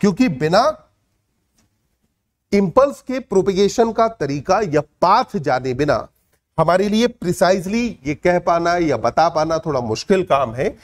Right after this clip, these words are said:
कि कैसे कैसे हार्ट काम करेगा।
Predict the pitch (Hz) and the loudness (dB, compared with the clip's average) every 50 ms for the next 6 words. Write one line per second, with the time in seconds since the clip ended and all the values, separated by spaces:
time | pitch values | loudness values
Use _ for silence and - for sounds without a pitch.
0 | - - - _ _ - - 233 262 247 220 254 - 185 190 185 185 214 233 - | -20 -20 -20 _ _ -2 0 0 0 0 -2 -2 2 2 2 4 2 0 -2 -2
1 | - 208 190 - - 214 185 143 156 170 175 - - 160 143 147 - - 220 196 | -2 -4 -2 0 -2 -2 -2 0 -2 -4 -4 -2 0 0 0 0 -2 0 0 0
2 | 165 127 92 - 98 | 0 -2 -6 -12 -16